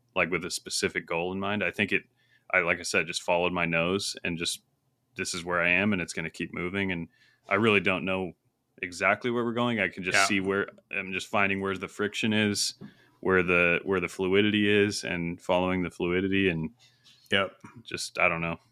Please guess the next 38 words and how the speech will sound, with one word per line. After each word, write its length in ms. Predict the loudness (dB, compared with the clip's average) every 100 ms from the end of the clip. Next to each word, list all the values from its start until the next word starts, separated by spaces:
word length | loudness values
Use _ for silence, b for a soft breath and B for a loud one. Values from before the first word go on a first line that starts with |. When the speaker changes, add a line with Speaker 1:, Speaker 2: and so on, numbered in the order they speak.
| _ -8
Speaker 1:
We'll 100 | -4
see. 260 | -2 -4 4
Speaker 2:
Well, 240 | 8 8
we're, 340 | 6 2 2 2
I 100 | 2
think 200 | 2 2
a 80 |
lot, 200 | 0 0
we're 120 | 0 0
products 460 | 2 2 2 0
of 100 | 4
our 160 | 4 4
environment 640 | 2 2 2 2 0 -6 -6
in 120 | 0 2
a 60 |
lot 160 | 4 2
of 80 | 4
ways. 360 | 4 4 4
And 80 | 2
so, 160 | 2 2
like, 220 | 0 -4
h-, 80 | -10
what 500 | -12 -8 0 0 2
your 160 | 0 0
interactions 760 | 0 2 2 2 0 0 0
with 520 | 0 0 0 -2 -16 -6
what 160 | -2 0
you're 100 | 0
making 460 | 0 -2 -2 -2 -2
and 80 |
how, 340 | -2 -2 -2 -4
how 240 | -2 -2 -2
it's 180 | -6
made 400 | -8 -4 -4 -6 -12 -20 b b b b b b 2
are, 540 | 4 6 4 0 -4 -10 -20 -20 -20 -20 -20 _ _
are 60 | -6
pretty 400 | -6 2 4 4
critical 840 | 2 2 2 0 -4 -4 -6 -10